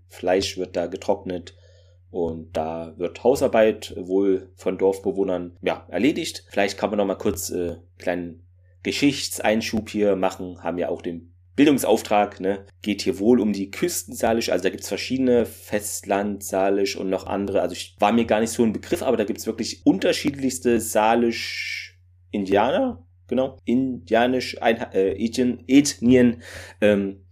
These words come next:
Pazifikküste, Nordamerika, British Columbia und Washington, Oregon. Wohl einundzwanzigtausend registrierte Indianer zählen da in Kanada zu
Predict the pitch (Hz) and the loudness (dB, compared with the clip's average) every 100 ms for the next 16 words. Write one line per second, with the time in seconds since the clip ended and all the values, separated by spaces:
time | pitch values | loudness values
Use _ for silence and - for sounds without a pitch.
0 | - - - 113 - - 104 104 95 - | -4 -4 0 -2 -2 -4 -4 0 0 -2
1 | 90 95 98 95 92 - 92 90 - 95 | -2 0 0 0 -2 -2 -6 -6 -6 -4
2 | 98 104 101 101 - 87 85 82 90 - | -2 -2 -2 -2 -4 -8 -12 -6 -6 -6
3 | 87 - 85 87 107 110 110 110 113 - | -10 -12 -14 -4 0 2 0 -2 -4 -4
4 | 104 104 98 - - 139 147 120 113 - | 0 2 0 -2 0 0 0 -2 -2 0
5 | 101 107 101 95 92 104 98 87 85 87 | 0 0 -4 -6 -6 -4 -2 -4 -4 -2
6 | 101 98 - 95 95 92 - - 101 110 | -2 -4 0 2 2 -2 -4 -6 -6 -4
7 | 104 98 - - | -6 -6 -10 -12